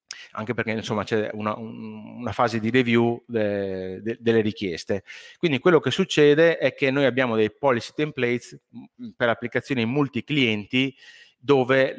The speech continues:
la policy è una sola, ma è dinamica, eh, che consente quindi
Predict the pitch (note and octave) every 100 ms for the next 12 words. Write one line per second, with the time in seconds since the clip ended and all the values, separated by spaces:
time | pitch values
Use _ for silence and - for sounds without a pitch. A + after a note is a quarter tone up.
0 | - _ _ _ _ _ _ - - B2+
1 | C#3+ C#3 C#3 - C3+ C#3 - A2+ B2+ D3
2 | C#3+ C#3 B2 C3+ C3 A#2+ G#2+ G2 C3+ A2+
3 | G#2 A2 - C#3+ C#3+ - - B2 A2 G#2+
4 | G#2 G2+ G2+ G#2 G#2 B2+ - C3+ B2+ B2
5 | C3 B2 A#2+ A#2+ A#2+